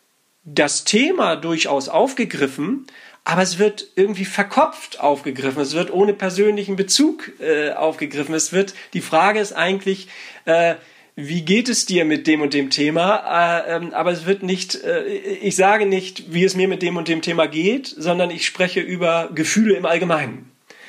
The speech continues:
oder sowas. Also das, was ich hier jetzt gerade tue, aber jetzt wurde ich auch gefragt danach, <laughs> ähm, also sozusagen zu theoretisieren, zu intellektualisieren, zu rationalisieren, das sind dann oft ganz geistreiche Gespräche.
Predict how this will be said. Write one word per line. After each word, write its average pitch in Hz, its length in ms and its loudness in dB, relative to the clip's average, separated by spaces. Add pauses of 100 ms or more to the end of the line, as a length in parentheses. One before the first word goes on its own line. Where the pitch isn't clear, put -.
(580)
oder 135 240 0
sowas. 120 440 -8
Also 151 200 -2
das, 202 220 2
was 185 120 0
ich 202 140 -4
hier 185 180 2
jetzt - 540 -4 (240)
gerade 160 360 2
tue, 254 300 4
aber 156 160 2
jetzt 143 400 -4
wurde 156 160 2
ich 139 80 2
auch 135 120 2
gefragt 156 360 2
danach, 196 480 4 (560)
<laughs> - 680 -12
ähm, 170 400 0 (220)
also 175 340 0
sozusagen 180 420 -2
zu 175 160 -6
theoretisieren, 180 920 2
zu 151 240 -2
intellektualisieren, 156 1080 0
zu 165 140 -6
rationalisieren, 160 800 0
das 143 140 -2
sind 233 160 -2
dann 190 120 0
oft - 500 -4 (280)
ganz 214 300 0
geistreiche 214 680 0
Gespräche. 190 760 -4